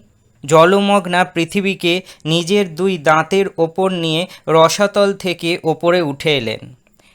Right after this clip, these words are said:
তার কাজে বাধা সৃষ্টি করতে মহাপরিক্রমশালী হিরণাক্ষ জলের মধ্যেই গদা দিয়ে তাকে আক্রমণ করেছিল। এর ফলে ভগবানের ক্রোধ অত্যন্ত তীব্র হয়েছিল।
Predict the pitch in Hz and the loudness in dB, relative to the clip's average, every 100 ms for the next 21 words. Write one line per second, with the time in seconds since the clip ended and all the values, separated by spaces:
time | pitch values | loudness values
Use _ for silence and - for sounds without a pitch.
0 | _ _ _ 175 202 208 180 180 175 180 | _ _ _ 4 4 4 4 4 4 2
1 | 165 156 160 202 202 - 180 - 196 190 | 4 4 6 2 2 -2 -4 -4 -8 -4
2 | 185 165 _ 165 175 190 _ _ _ _ | -4 -4 _ -4 -4 -8 _ _ _ _
3 | _ _ - 160 175 170 208 202 - 165 | _ _ -6 0 0 4 2 2 0 -2
4 | 190 190 196 196 190 196 175 160 175 - | -2 -2 -2 -2 -4 -2 -2 -2 -6 -10
5 | _ _ - 165 180 190 196 196 - 170 | _ _ -6 0 2 4 2 -4 -4 -4
6 | 170 160 156 185 185 170 175 170 175 180 | 0 4 4 4 0 -2 -4 -4 -4 -2
7 | 160 160 156 185 175 170 175 156 151 175 | 0 2 4 2 2 0 2 2 2 0
8 | 175 147 147 170 170 185 190 160 147 139 | 2 2 2 -2 -2 -2 -2 -2 -2 -2
9 | 139 113 139 _ - _ 175 202 214 220 | -8 -10 -12 _ -20 _ 2 2 4 2
10 | 190 202 175 165 165 180 196 196 196 - | 2 0 2 0 2 2 2 2 -4 -2
11 | 185 180 170 160 165 - 202 196 196 175 | -2 -2 -4 -4 -4 -4 -4 -4 -2 -4
12 | 196 - _ - - 202 180 180 202 165 | -4 -10 _ -20 -2 -2 0 2 4 4
13 | 151 - 120 | 2 -2 -8